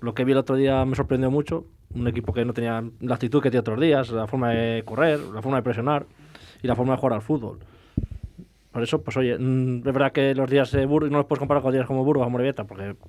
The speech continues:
son partidos diferentes, pero bueno, aquí no sé si tácticamente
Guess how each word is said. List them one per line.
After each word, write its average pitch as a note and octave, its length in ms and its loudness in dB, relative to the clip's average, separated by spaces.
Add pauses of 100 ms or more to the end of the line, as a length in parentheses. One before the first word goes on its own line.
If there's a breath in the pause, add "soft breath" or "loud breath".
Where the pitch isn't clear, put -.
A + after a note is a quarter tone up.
(120)
son A#2+ 160 -6
partidos A#2+ 260 -2
diferentes, B2 460 -2 (840 loud breath)
pero A2+ 160 0
bueno, C3 200 2 (120)
aquí A#2+ 180 -2
no C#3 80 0
sé C#3 140 2
si C#3 80 6
tácticamente C3+ 1120 2